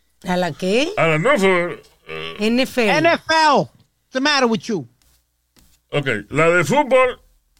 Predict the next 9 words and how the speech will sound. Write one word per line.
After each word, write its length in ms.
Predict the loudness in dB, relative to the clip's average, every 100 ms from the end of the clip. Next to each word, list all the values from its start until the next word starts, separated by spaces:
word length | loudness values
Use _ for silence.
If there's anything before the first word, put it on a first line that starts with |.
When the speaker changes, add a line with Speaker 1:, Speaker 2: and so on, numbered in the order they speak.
| -6
Speaker 2:
es 180 | -2 0
la 120 | 0
nufl. 440 | 0 -2 -2 -6 -14 _ _ _ _ _ _ _ _ _ _
La 140 | -4 0
de 100 | 2
baloncesto 500 | 2 2 2 0 2
es 60 | 0
la 80 |
nupa. 300 | 0 -2 -4